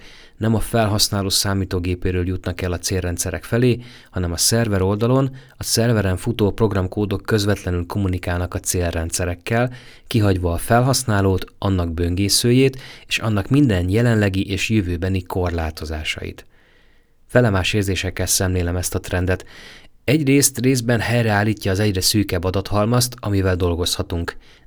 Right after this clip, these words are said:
de csak részben, mert third party cookiek nélkül például a remarketing lehetőségek így sem nagyon fognak működni.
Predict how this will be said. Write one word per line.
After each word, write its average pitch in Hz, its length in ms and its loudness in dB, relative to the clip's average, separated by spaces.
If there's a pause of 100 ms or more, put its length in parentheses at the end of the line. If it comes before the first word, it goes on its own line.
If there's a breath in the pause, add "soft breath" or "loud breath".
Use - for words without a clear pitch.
de 98 80 -2
csak 92 220 -2
részben, 110 440 2
mert 101 420 0
third 135 260 0
party 117 260 0
cookiek - 320 -6
nélkül 101 420 0
például 104 540 2
a 98 40 2
remarketing 98 560 -2
lehetőségek 98 720 0
így 98 160 -4
sem - 160 0
nagyon 87 180 0
fognak 85 340 -4
működni. 80 520 -6